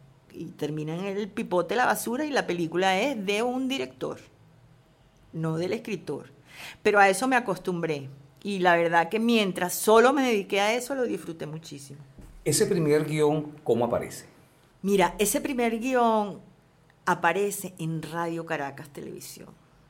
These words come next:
Speaker 1: Te voy a contar. Yo daba un curso de guiones cuando volví de, de Los Ángeles.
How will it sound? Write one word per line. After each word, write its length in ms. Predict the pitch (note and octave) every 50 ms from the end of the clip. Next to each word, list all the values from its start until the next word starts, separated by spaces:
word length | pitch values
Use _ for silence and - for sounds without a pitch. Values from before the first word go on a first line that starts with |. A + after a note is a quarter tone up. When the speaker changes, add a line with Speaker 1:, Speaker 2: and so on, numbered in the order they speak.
| _ _ _ _ _ _ _ _ - - _ _
Speaker 1:
Te 100 | - G#3
voy 220 | G3 G3+ A3 A#3+ G#3+
a 100 | F3 D#3+
contar. 460 | D#3+ D3 C3+ C3 C3+ C3 B2+ A#2+ - - - -
Yo 220 | E3+ E3 G3 A3
daba 260 | A#3+ C4 C4 B3+ C4+ C#4+
un 140 | D4 D4
curso 560 | C#4+ C#4+ - C#4 C#4 C4+ C4+ C4 - - B3+ A#3+
de 200 | A3 A#3+ B3+ B3
guiones 520 | A#3 A#3+ A#3 A3 G#3 G3 F#3 F3+ G#3 A3 - - - -
cuando 300 | - F#3 F3 F3 E3+ E3
volví 440 | E3 E3 D#3+ D#3+ D#3+ D#3+ F3+ F3 E3
de, 460 | E3 F#3 F#3+ G3 G3 G3 - - - - -
de 340 | E3+ E3+ E3 E3 D#3+ D#3+ D#3+
Los 180 | A3 B3+ -
Ángeles. 380 | A#3 C4 C4 A3 E3+ B2 A#2